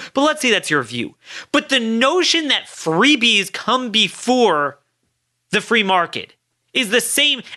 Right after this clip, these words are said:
I, look, there are Americans. I'm not comparing Americans on Obamacare to, um,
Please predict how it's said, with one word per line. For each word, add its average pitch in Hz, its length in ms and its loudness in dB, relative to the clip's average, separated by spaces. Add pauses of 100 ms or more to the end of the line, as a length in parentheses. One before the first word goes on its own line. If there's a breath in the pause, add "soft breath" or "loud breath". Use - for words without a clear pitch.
I, - 220 -2
look, 262 340 -2
there 214 240 0
are 202 260 0
Americans. 175 640 -2
I'm 170 60 -2
not 180 180 -2
comparing 165 640 -2 (240 soft breath)
Americans 165 560 0
on 147 100 0
Obamacare 143 720 0
to, 156 360 2
um, 127 380 -2